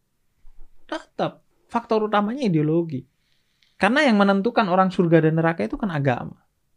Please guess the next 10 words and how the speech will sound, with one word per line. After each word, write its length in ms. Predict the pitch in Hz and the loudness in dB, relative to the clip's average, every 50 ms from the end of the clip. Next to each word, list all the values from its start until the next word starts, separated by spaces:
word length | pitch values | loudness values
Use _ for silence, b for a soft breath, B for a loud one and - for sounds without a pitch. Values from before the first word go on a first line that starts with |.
| _ _ _ _ _ _ _ _ _ | _ _ _ _ _ _ _ _ _
Sehingga 340 | _ - - 190 214 254 277 | _ -4 -2 0 2 2 0
harus 280 | - - 214 226 247 233 | 2 0 0 0 0 -2
ada 200 | - 214 226 240 | -4 -2 -2 -2
faktor 260 | 226 220 - - 202 196 | -4 -6 -4 -4 -2 0
ideologi 600 | 208 190 160 156 151 147 147 165 170 160 139 131 | 0 2 2 2 2 2 2 2 0 0 -2 -2
di 80 | 131 127 | -2 -4
dalamnya. 400 | 123 - - - - - - 143 | -4 -4 -6 -6 -8 -6 -4 -4
Nggak, 200 | 156 190 214 - - - | -4 -4 -4 -8 -12 -10
nggak 220 | - 185 - - - | -2 0 0 0 2
bisa 340 | 185 175 175 170 - 214 | 2 0 0 2 2 2